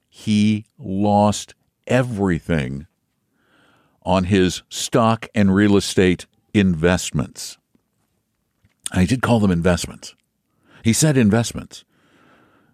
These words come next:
Stock and real estate. And what caught my attention was the fact that he said he lost everything. Now, it could have been hyperbole,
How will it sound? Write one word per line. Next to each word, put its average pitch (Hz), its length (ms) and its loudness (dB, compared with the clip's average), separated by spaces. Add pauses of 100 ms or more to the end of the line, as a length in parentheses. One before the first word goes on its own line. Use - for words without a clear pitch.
(600)
Stock 143 400 -2
and 123 160 2
real 113 220 4
estate. - 440 -6 (1300)
And 127 280 0 (920)
what 135 220 -4 (1080)
caught - 260 -2
my 143 260 2
attention 98 800 -2
was 110 440 -2
the 127 120 2
fact 143 300 -4
that 143 140 2
he 135 160 -4
said 135 240 0
he 139 140 0
lost 123 500 0
everything. 107 680 -4 (800)
Now, 165 140 0
it 151 100 -8
could 233 260 0
have 214 100 0
been 139 160 0
hyperbole, 69 840 -4